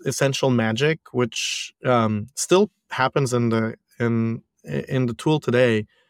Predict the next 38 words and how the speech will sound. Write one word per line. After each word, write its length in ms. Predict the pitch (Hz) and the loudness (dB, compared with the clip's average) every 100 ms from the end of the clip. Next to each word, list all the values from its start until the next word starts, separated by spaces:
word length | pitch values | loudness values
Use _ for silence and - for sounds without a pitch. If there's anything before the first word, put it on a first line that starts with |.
| _ _ | _ _
where, 460 | 131 131 123 120 - | 4 6 6 2 -4
you 140 | - 143 | -2 2
know, 140 | 131 | 2
it's 200 | 117 - | 2 -2
a 60 | 120 | -6
spreadsheet 560 | - 180 185 - 131 | 0 0 2 0 0
and 120 | 127 120 | 2 2
then 140 | 123 | 0
suddenly 560 | - 151 151 131 123 123 | 2 2 2 2 0 -2
data 260 | 120 131 127 | 0 2 2
pops 300 | 120 110 - | 0 -2 -2
up 120 | 113 | -2
in 100 | 117 | -2
a 40 | |
cell 260 | 107 - 117 | -2 0 0
from 160 | - 113 | 0 -2
somewhere 280 | - 123 120 | 0 2 2
else 220 | 117 - | 0 -2
on 100 | 117 | -2
the 100 | 117 | -2
internet. 380 | 107 110 113 - | -2 -4 -8 -4
So 140 | 131 | 0
that 180 | 135 151 | 2 2
always, 460 | 147 143 160 156 147 _ _ - | 2 2 4 2 -2 _ _ 0
even 160 | 160 | 2
though 60 | 156 | 4
it's 100 | 139 | 2
a 60 | 127 | -2
simple 280 | 143 127 | -2 0
idea, 360 | 120 110 131 123 | 2 2 4 2
it 100 | 110 | 2
felt 240 | - 123 117 | 0 0 0
really 280 | 123 113 | 0 2
magical. 560 | 110 104 107 123 151 185 _ _ _ - | 0 0 -2 -2 0 -2 _ _ _ -4
And 120 | 131 | -2
so 120 | 139 | 0
people 340 | 120 147 156 139 | 0 0 2 4
would 320 | 127 123 120 | 4 2 0